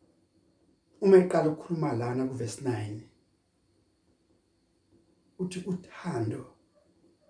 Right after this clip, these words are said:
lwabazalwane. Indlela abazalwane abathandana ngayo,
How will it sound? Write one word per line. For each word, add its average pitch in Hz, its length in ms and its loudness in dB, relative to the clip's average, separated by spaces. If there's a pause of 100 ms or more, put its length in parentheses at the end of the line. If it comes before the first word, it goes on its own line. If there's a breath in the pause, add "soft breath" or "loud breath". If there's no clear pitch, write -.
(640)
lwabazalwane. 104 800 -12 (2750)
Indlela 170 520 8
abazalwane 156 480 4
abathandana 139 640 -4
ngayo, 120 400 -6